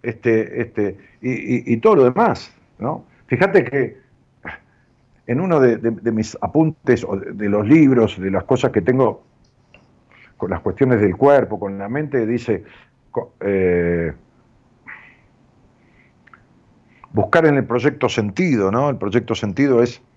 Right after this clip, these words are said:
el niño, lo que siente el niño en la panza de la madre, que siente la madre y que le contagia, ¿no? Este, bueno, fíjate que, porque dice, eh, eh,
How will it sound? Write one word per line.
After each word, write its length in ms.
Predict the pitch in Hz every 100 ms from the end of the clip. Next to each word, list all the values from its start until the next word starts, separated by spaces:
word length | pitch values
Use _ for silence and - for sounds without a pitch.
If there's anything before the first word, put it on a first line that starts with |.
| _ _ - - _ _ - _
el 220 | - 104 110
niño, 540 | 147 147 147 135 - - - -
lo 160 | 107
que 120 | 113 120
siente 420 | - 147 135 127
el 120 | 110
niño 460 | 131 147 147 135 131
en 80 |
la 140 | 110 -
panza 320 | 131 127 117
de 80 | 98
la 100 | 98
madre, 380 | 127 160 123 123
que 100 | 107
siente 380 | - 127 123
la 100 | 110
madre 320 | 104 156 135 127
y 40 |
que 120 | 123
le 100 | 113
contagia, 600 | 101 101 190 196 - 101
¿no? 320 | 98 143 165 _ _ _
Este, 560 | - 98 101 101 95 95 - 85 - _ -
bueno, 220 | 127 104
fíjate 400 | - - 117 123
que, 180 | 104 85 - -
porque 220 | 110 120
dice, 340 | 120 120 110 - _ - -
eh, 160 | 117 -
eh, 120 | 135